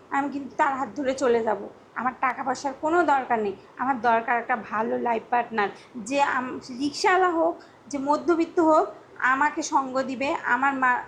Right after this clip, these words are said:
আমাকে মানসিক সাপোর্ট দিবে। আরে, মানুষের জীবনে কি, শুনতেছো আমার কথাগুলো? শুনো, শুনো, মানুষের জীবনে শুধু টাকা পয়সাই সব না, মানসিক শান্তিটাই হচ্ছে বড় শান্তি, যেটা কোটি কোটি টাকার বিনিময়ে পাওয়া যায় না।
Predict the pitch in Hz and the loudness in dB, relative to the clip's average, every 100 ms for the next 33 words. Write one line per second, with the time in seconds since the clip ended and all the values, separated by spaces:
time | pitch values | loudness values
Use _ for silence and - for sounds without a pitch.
0 | - - 277 320 381 381 302 302 320 370 | -10 -2 2 4 2 4 2 0 -2 -2
1 | - 247 - 262 208 220 196 - - - | 0 -4 -4 -8 -6 -2 -2 -4 -20 -20
2 | - 349 392 339 - - 302 330 349 370 | 0 2 4 0 -2 -2 0 0 0 2
3 | 359 403 415 370 349 - - - - 339 | 4 4 2 4 2 0 -20 -20 -20 -18
4 | 226 - - - - 392 392 453 480 440 | -18 -20 -20 -14 4 4 6 2 4 4
5 | 427 427 415 427 415 381 381 403 339 320 | 4 2 2 4 4 4 4 4 4 2
6 | 330 269 226 - - - - 294 311 330 | -2 -2 -6 -10 -20 -20 -2 0 2 2
7 | 339 349 392 427 415 370 - - 339 330 | 4 4 6 6 4 0 -8 -6 0 4
8 | 370 339 311 349 359 359 415 403 349 240 | 4 4 2 2 2 2 0 2 2 0
9 | 277 240 226 - 285 294 320 349 349 - | -2 -4 -6 -14 0 2 2 2 0 0
10 | 302 294 294 339 370 339 - 247 240 240 | -2 0 2 4 4 2 -2 -2 -2 -2
11 | - 233 226 220 - - - 214 320 330 | -4 -10 -10 -14 -16 -20 -16 0 2 4
12 | 330 320 320 311 320 - 285 302 320 294 | 0 -2 -2 -2 -4 0 0 2 0 0
13 | 285 302 311 302 240 226 214 214 196 | 0 0 0 2 2 2 2 0 -2